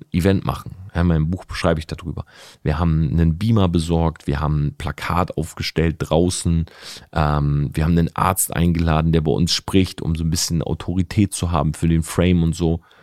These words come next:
Haben alle Leute eingeladen. So, auch dafür ein bisschen Kohle bezahlt, ne? Für Studentenverhältnisse. Ich glaub, Raum hat irgendwie neunzig Euro die Stunde gekostet oder so. Ah, Beamer geliehen. Sag mal,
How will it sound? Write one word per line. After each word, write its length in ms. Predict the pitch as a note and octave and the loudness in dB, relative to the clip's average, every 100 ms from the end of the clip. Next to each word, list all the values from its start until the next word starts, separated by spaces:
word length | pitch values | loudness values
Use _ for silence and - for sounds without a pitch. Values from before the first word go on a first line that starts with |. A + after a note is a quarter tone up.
| - _ _ - | -20 _ _ -4
Haben 100 | D#3+ | -2
alle 260 | - A#2 B2 | 0 2 4
Leute 400 | G#2+ G2 G2 - | 6 4 2 0
eingeladen. 640 | E2+ E2+ D2 C#2+ D2 - - - | 2 2 2 0 -4 -8 -16 -8
So, 220 | - C#2+ | -4 -2
auch 260 | - - - | 0 -2 0
dafür 320 | - C3+ - | 0 2 2
ein 60 | E3+ | 0
bisschen 260 | G3 F3 | 0 -2
Kohle 240 | - G#3+ G2+ | 0 2 2
bezahlt, 480 | - - D#2+ - | 0 -2 -4 -4
ne? 160 | - C#3+ | 0 0
Für 140 | - | 0
Studentenverhältnisse. 1120 | F2+ - E2+ G2+ - - F2+ E2+ E2 E2 - E2 | -4 -2 2 2 0 -2 0 2 0 -2 0 0
Ich 80 | |
glaub, 220 | - D#2+ E2 | 0 -2 2
Raum 280 | F2+ F2+ | 2 2
hat 100 | F2 | 0
irgendwie 400 | D2 E2 E2 D#2 - | 0 0 2 0 0
neunzig 400 | E2+ F2 - - | 2 2 0 -2
Euro 160 | D#2 D#2+ | 0 0
die 100 | D2+ | -2
Stunde 320 | - G#2+ F#2+ | 0 2 2
gekostet 560 | E2+ - F2 - E2 | 0 -2 -2 -2 -4
oder 200 | D#2 D#2 | -2 -2
so. 280 | D2+ E2 D2+ - - - - | -2 -2 -4 -6 -20 -16 -4
Ah, 140 | - | -2
Beamer 360 | D2+ F2+ G2 E2+ | -2 2 4 4
geliehen. 480 | D#2+ D#2+ E2 E2 D#2+ | 2 2 4 2 2
Sag 260 | B2+ - | 0 0
mal, 300 | D3 D#2+ D2+ | 0 0 0